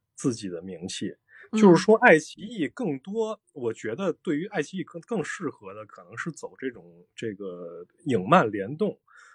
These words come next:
Speaker 1: 的这么一个模式。就像之前的这个《风起洛阳》这，这么一个模式。就是说它
Speaker 2: 嗯。
Speaker 1: 作为这个剧的一个附属品，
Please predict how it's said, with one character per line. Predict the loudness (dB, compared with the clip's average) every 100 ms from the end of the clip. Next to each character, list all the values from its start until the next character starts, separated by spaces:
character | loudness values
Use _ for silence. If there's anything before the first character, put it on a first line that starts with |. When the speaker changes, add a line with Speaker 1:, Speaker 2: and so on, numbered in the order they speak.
| _
Speaker 1:
的 | 0
这 | 2 0
么 | -2
一 | -4
个 | -6
模 | -6 -6 -8
式。 | -8 -10 -14 -20 -20
就 | 0 4
像 | 4 2 -2 -8
之 | -10
前 | -8 -10 -8
的 | -8
这 | -6 -6
个 | -6 -10 -10 -14 _ _ _ _ _ _ _ 2
《风 | 2
起 | 4
洛 | -4 -8
阳》 | -8 -10 -14 _ _ _ -20 -20 _ 0
这， | 0 2
这 | 2
么 | 2 2
一 | 0
个 | -2
模 | -4 -6
式。 | -4 -4 -6 _ _ _ _
就 | 0 0
是 | 4
说 | 4 4
它 | 4 0
Speaker 2:
嗯。 | -2 _ _ _ _ _ _ _ _
Speaker 1:
作 | 0 2
为 | 2 -2
这 | 0 -2
个 | -2 -4 -6
剧 | -8 0 2 2
的 | -2 -8
一 | -8 -4
个 | -2 -2
附 | 0 2 2
属 | 0 -6
品， | -6